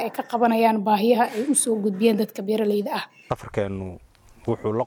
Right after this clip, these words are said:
Speaker 2: ku qotamaa inaan u kuur galno dhibaatooyinka iyo culeysyada ka jira beeraha Galmudug, gaarsiinana wixii aan awoodno. Eh, waxaad idiin imaan doonta, waan aruurinay baahiyihiinna,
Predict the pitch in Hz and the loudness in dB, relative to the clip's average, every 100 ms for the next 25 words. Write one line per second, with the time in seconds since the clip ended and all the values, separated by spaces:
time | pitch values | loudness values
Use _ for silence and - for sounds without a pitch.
0 | - - 120 - 98 98 107 - _ _ | -6 -8 -8 -8 -10 -10 -12 -14 _ _
1 | 117 113 - 123 104 98 95 90 101 98 | -6 -6 -4 -4 -4 -8 -8 -10 -10 -10
2 | - 113 131 117 104 90 98 127 104 - | -4 -4 -4 -6 -6 -6 -4 -4 -4 -6
3 | - 98 92 110 107 117 143 147 156 _ | -8 -6 -4 -4 -4 -6 -6 -8 -10 _
4 | _ - _ - 113 107 - 117 135 120 | _ -20 _ -4 -2 -2 -4 -2 -2 -4
5 | - - 110 113 101 95 92 95 107 - | -10 -14 -12 -10 -10 -10 -10 -8 -10 -12
6 | _ _ _ - _ _ - 101 101 113 | _ _ _ -20 _ _ -4 -2 -2 -4
7 | 120 117 135 127 123 107 95 - 104 - | -4 -2 -2 -2 -2 -2 -4 -4 -8 -8
8 | - 117 107 104 101 98 98 98 98 113 | -2 -2 -2 -4 -4 -6 -6 -6 -4 -4
9 | 113 117 | -4 -6